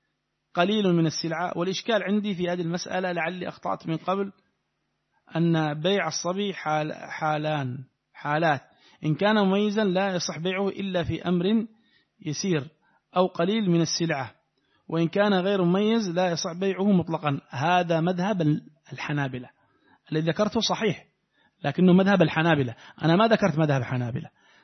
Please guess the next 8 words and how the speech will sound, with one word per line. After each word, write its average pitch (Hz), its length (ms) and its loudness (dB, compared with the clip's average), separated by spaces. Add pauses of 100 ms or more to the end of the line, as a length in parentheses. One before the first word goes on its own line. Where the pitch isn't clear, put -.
(220)
أنا 165 100 6
ذكرت 170 340 4
مذهب 170 340 4
الجمهور 160 800 4
الذي 160 180 0
ساروا 156 320 6
عليه. 131 260 -4 (1120)
نعم، 135 320 2